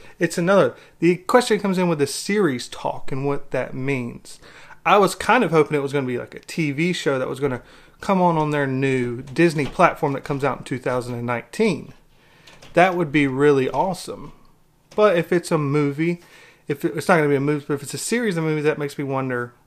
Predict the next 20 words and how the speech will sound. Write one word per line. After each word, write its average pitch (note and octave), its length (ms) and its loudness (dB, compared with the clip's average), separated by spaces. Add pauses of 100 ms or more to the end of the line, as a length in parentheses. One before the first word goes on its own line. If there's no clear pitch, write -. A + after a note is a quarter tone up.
(140)
how A#2+ 160 -8
many. C3 440 -4 (200)
Is C#3 260 -4
this E3 180 -4
six - 460 -6
to D3+ 140 -2
nine? C#3+ 460 0 (400)
Or D3+ 140 4
are D3+ 40 2
they F3+ 220 4
going F3+ 320 2
to - 140 -18
develop D3+ 500 2
an C#3+ 80 -4
entire C#3 560 0
Old B2+ 200 -6
Republic? B2 680 -6 (1200)
I F#3 60 4
don't G3 120 6
know. C3+ 220 0